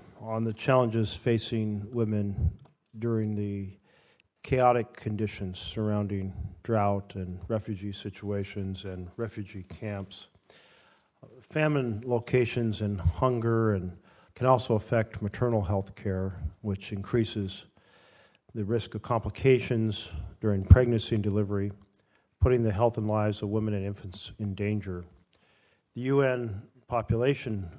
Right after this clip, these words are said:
Fund, given its mandate on reproductive health and gender-based violence, plays a key role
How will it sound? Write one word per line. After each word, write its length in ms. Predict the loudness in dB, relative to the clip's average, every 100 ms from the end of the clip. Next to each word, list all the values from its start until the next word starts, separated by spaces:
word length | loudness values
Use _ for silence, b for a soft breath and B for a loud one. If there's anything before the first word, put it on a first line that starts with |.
| -20 -12
Fund, 520 | -6 -4 -4 -6 -10 -18 _ _ _ _ _ _ _ _ _ _ _ _ _
given 220 | -4 -2
its 180 | -4 -4
mandate 400 | -2 0 2 2
on 120 | 2
reproductive 560 | 0 0 0 0 -4 -4
health 260 | 0 0 -2
and 160 | -2
gender-based 840 | 2 2 2 0 0 0 0 -4
violence, 360 | -4 -2 -2 -6
plays 300 | -4 -4 -4
a 40 |
key 320 | -8 -6 -4 0
role 500 | 0 2 0 -4